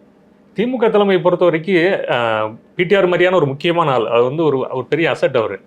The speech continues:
ஆ, அவருக்கு வந்து நிதியமைச்சர் கு-, ப-, பதவி கொடுத்தது எவ்வளவு முக்கியமோ,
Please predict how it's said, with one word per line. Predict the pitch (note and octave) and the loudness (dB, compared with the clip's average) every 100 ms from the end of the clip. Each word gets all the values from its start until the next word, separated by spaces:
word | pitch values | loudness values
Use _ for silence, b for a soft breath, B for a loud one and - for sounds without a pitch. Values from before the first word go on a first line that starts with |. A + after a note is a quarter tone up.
| b b - | b b -6
ஆ, | C3+ C3+ | 0 2
அவருக்கு | C3+ F3+ F#3 | 4 2 2
வந்து | F#3+ G3+ F#3+ | 2 2 2
நிதியமைச்சர் | F3+ G3+ F#3 F#3 | 4 2 2 0
கு-, | D#3 D#3+ | 2 0
ப-, | D3 D#3 | 0 0
பதவி | C#3+ D3+ D#3 | 2 2 0
கொடுத்தது | C#3+ D#3 D#3 | 0 0 2
எவ்வளவு | D3 C#3 | 2 2
முக்கியமோ, | B2 C#3+ A#2+ F#3 | -2 -4 -2 -6